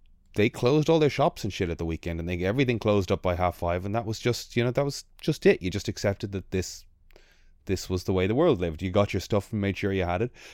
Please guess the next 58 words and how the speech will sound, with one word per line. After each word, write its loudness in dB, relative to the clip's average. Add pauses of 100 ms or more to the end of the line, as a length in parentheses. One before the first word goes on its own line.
(100)
It -4
was 6
kinda 4
weird 6
that, -8
like, 0
there 4
was 4
just -6
kinda, 0
like, -6
nothing -4
to -6
do 0
some -2
evenings, -4
you -4
know. -4 (600)
Um, -4
but -4
you -2 (440)
invariably 0
made 0
plans -4
with -10
the -18
people -2
on -4
the -6
course, -6
whatever. -6 (500)
The, 6 (400)
what 8
I'm 4
getting 4
to 6
though 4
is -2
the, 0 (260)
the, 0
I -2
think -8
it -10
happened -8
once, -4
maybe 0
twice 0
while 2
we 0
were 0
there, 0
so -4
it's -4
maybe 0
every -2
two -2
months -6
or, -4